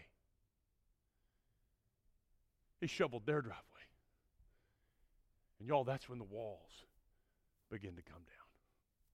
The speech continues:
That's when it became harder for them to say, "Bigot, hater."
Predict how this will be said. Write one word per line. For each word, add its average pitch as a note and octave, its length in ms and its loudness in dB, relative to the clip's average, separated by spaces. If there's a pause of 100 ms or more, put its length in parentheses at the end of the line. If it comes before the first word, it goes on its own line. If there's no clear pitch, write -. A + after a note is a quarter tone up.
(500)
That's E3 540 12 (600)
when C3+ 120 2
it B2 100 0
became B2 340 2
harder C3 480 8 (140)
for B2 80 2
them A2 180 0
to G#2 100 -4
say, A#2+ 420 2 (240)
"Bigot, A2 280 2
hater." F#2+ 320 -6